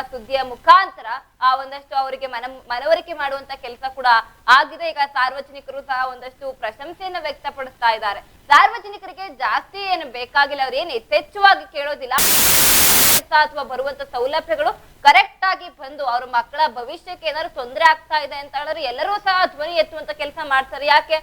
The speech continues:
ಆ, ನಿಮ್ಗೆ ಏನಾದ್ರು ತೊಂದ್ರೆ ಆಗ್ತಾ ಇದೆ, ನೀವು ಧ್ವನಿ ಎತ್ತುವಂತ ಕೆಲಸ ನೀವು ಮಾಡೋದಿಲ್ವಾ?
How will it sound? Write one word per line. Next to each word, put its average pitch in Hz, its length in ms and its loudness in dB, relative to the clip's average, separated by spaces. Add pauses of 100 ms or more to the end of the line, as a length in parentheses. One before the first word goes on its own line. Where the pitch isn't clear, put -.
(220)
ಆ, 294 140 8
ನಿಮ್ಗೆ 320 280 -6
ಏನಾದ್ರು 339 280 -2
ತೊಂದ್ರೆ 311 260 -2
ಆಗ್ತಾ 294 280 0
ಇದೆ, 285 140 -8
ನೀವು 285 320 -8
ಧ್ವನಿ 262 260 -10
ಎತ್ತುವಂತ 262 320 -10
ಕೆಲಸ 247 220 -14 (100)
ನೀವು 262 140 -12
ಮಾಡೋದಿಲ್ವಾ? 277 800 0